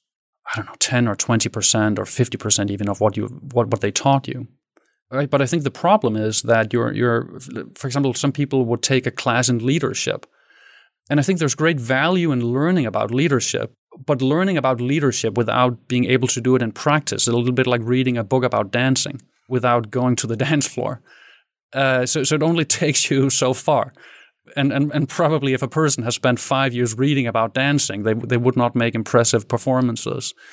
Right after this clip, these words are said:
And I thought the, the, I think the exception is, is, for example, if you, if, if, if you're studying to become a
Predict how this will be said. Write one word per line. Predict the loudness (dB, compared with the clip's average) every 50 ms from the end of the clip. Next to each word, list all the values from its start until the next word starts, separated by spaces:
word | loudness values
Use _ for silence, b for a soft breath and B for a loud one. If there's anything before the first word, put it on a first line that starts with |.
| B B B B B B B B -4
And | -2 0
I | 0
thought | 0 0 -2 0 0 0 0 -2 -4 -6
the, | -6 -4 -2 -2 -2 -4 -4
the, | -2 0 0 2 2 2 0 -2 -6 _ _ _ _ _ _ _ _
I | 0 2
think | 2 0 0
the | 0
exception | -2 0 -2 0 0 0 0 0 -2 0
is, | 0 0 0 0
is, | 0 -2 0
for | 0 0
example, | 0 2 0 0 0
if | 0
you, | 0 -2 -2 0
if, | -2 -4 -2
if, | 0 0 -2 0
if | -2 -4 -2
you're | 0 0
studying | 0 2 2 2 2 2 2 0
to | -2 -2
become | -4 -6 -2 0 0 2 2 2
a | 2 0